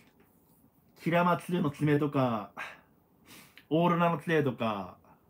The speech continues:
極への体験とか、ルビスの槍とか、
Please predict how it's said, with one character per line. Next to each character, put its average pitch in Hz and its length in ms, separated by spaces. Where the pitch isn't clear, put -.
極 147 260
へ 175 80
の 147 140
体 139 240
験 139 240
と 139 120
か、 107 460
ル 160 160
ビ 170 120
ス 139 120
の 131 60
槍 117 220
と 113 120
か、 95 340